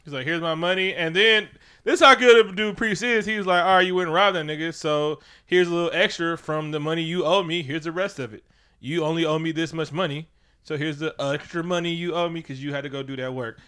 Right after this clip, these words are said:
Just don't be late with my money anymore. Matter of fact, save that money in case you were late with my money. Then give me that money." Fat Freddy. And then Fat Freddy's wife was there, was being,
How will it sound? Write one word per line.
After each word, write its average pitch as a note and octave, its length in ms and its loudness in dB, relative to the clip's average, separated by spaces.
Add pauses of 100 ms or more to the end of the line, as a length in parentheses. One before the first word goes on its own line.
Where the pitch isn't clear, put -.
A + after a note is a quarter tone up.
(120)
Just D#3 220 -6
don't E3 180 -2
be D#3 160 -6
late C#3+ 180 -6
with C3 120 -8
my C3 100 -6
money F3 320 0
anymore. A2+ 400 -10 (100)
Matter C#3 120 -6
of C#3 40 -14
fact, D3 180 -6 (160)
save F#3+ 340 0
that F#3+ 180 0
money E3+ 260 -4
in C#3 80 -10
case G#3 340 -8
you F3 60 -8
were C3+ 100 -6
late A#2+ 180 -8
with G#2+ 100 -20
my G#2+ 100 -14
money. G#2+ 360 -16 (500)
Then C#3+ 160 -8
give D3+ 100 -4
me C#3+ 100 -4
that D3 200 2
money." - 260 -12 (1080)
Fat A#2 180 -8
Freddy. G#2+ 320 -10 (280)
And E3+ 100 0
then F3 80 2
Fat G3 220 2
Freddy's E3+ 300 0
wife E3 220 4
was C3+ 100 -10
there, B2 240 -6
was A#2 160 -12
being, B2 480 -10